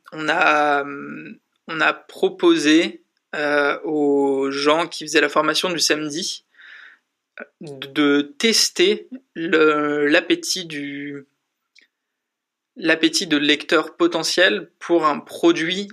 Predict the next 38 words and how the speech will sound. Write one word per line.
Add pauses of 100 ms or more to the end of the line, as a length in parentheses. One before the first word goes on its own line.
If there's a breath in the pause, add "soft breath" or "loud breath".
(100)
Lyon. (520)
On
a (120)
appelé
ça
lecteur,
mais, (220)
mais
l'idée,
c'était
de
dire,
euh, (440 loud breath)
aux
gens
qui
participaient
à,
à
notre
formation
du
samedi, « (440 loud breath)
Bon,
voilà,
on
a
tout
ce
contenu
qu'on
a
accumulé
depuis
deux
ans. (440)
C'est
super.